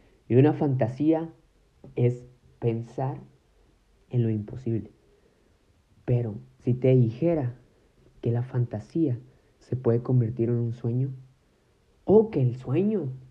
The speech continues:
mismo se puede convertir en una fantasía. Pero todo eso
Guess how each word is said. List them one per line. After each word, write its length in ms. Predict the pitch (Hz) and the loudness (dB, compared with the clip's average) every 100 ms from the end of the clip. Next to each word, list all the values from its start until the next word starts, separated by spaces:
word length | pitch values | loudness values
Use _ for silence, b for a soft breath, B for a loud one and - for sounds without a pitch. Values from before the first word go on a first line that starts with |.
| - | -8
mismo 440 | 110 120 156 175 | -4 -4 -4 -6
se 100 | 156 | -6
puede 360 | 127 120 123 127 | -4 0 0 0
convertir 520 | 127 117 107 - 113 | 0 -2 -4 -6 -4
en 140 | 113 | -4
una 180 | 113 113 | -4 -6
fantasía. 540 | 113 107 104 104 135 - b b b b b b _ _ _ _ - | -8 -12 -12 -8 -8 -8 b b b b b b _ _ _ _ -10
Pero 240 | 110 110 | -8 -8
todo 320 | - 120 123 | -2 0 2
eso 420 | 135 131 151 139 | 0 -2 -8 -8